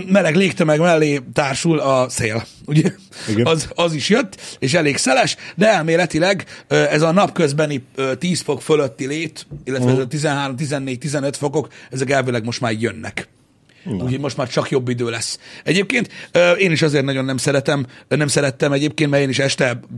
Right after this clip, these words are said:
Speaker 1: téli kabátba azért elő-, erős-, erőteljesen izzadtam.
Speaker 2: Igen, igen. Én most
Speaker 1: Tényleg
Speaker 2: reggel
Speaker 1: egy
Speaker 2: gondolkoztam
Speaker 1: kis
Speaker 2: el azon, hogy é, most már ugye baseball sapka, meg sál sincs.
Speaker 1: Mhm.
Speaker 2: Kell még egyáltalán ez a téli kabát, vagy jöhetne most már vissza az átmeneti?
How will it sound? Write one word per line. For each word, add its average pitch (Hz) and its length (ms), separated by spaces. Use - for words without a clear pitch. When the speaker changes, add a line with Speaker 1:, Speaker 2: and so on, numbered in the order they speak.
Speaker 1:
téli 139 200
kabátba 123 540
azért 120 360
elő-, 127 220
erős-, 117 220
erőteljesen 107 480
izzadtam. 101 480
Speaker 2:
Igen, 123 280
igen. 135 200
Én 165 100
most 190 140
Speaker 1:
Tényleg 117 180
Speaker 2:
reggel - 20
Speaker 1:
egy 117 80
Speaker 2:
gondolkoztam 123 380
Speaker 1:
kis 120 80
Speaker 2:
el 120 60
azon, 113 180
hogy 123 160
é, 190 380
most 175 260
már 135 180
ugye 120 180
baseball 151 380
sapka, 147 720
meg - 140
sál 156 260
sincs. 156 520
Speaker 1:
Mhm. 139 240
Speaker 2:
Kell 170 280
még 175 260
egyáltalán 170 400
ez 160 80
a 156 80
téli 160 200
kabát, 101 320
vagy 113 140
jöhetne 143 340
most 127 220
már 113 140
vissza 113 220
az 90 100
átmeneti? 123 540